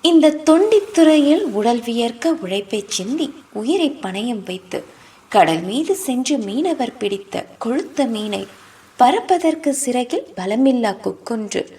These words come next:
பறிப்பதற்கு காத்திருக்கும் காட்சிதனை கண்டிலையோ? அதுபோல பதுமை போல் திகழ்கின்ற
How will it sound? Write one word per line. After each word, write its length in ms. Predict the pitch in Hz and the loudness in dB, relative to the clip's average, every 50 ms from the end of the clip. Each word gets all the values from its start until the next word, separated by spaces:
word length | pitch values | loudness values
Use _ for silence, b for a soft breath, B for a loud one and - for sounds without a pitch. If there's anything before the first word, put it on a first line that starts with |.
| B B _ _ | B B _ _
பறிப்பதற்கு 800 | - 233 233 302 302 311 359 320 311 285 277 277 - 226 220 - | 4 4 6 4 2 0 -2 0 0 -2 -2 -2 -4 -4 -4 -4
காத்திருக்கும் 760 | - 202 196 202 - - - 226 220 220 - - 202 185 180 | -6 -8 -8 -8 -6 -6 -4 -4 -4 -6 -8 -8 -10 -10 -8
காட்சிதனை 640 | - 190 190 - - - 247 - 226 202 190 180 - - - | -8 -10 -8 -6 -6 -6 -4 -4 -4 -6 -6 -8 -10 -12 -10
கண்டிலையோ? 600 | - 180 185 196 - 339 311 233 208 196 180 170 196 - - _ _ _ _ _ _ _ _ _ _ _ | -8 -8 -6 -6 -4 -4 -4 -4 -6 -8 -12 -12 -14 -16 -18 _ _ _ _ _ _ _ _ _ _ _
அதுபோல 680 | - 247 294 294 370 370 381 359 339 330 285 277 240 208 B B B B B B B | 2 4 4 4 4 2 4 4 4 4 4 2 -2 -4 B B B B B B B
பதுமை 480 | _ 302 285 294 330 392 381 392 392 392 | _ 4 6 6 6 6 4 4 4 2
போல் 400 | 392 - 359 359 415 480 466 - | 0 0 2 2 2 2 0 0
திகழ்கின்ற 680 | - 269 254 262 262 277 269 269 269 262 262 247 277 320 | 0 0 2 2 2 2 0 0 -2 -2 -2 0 -2 -2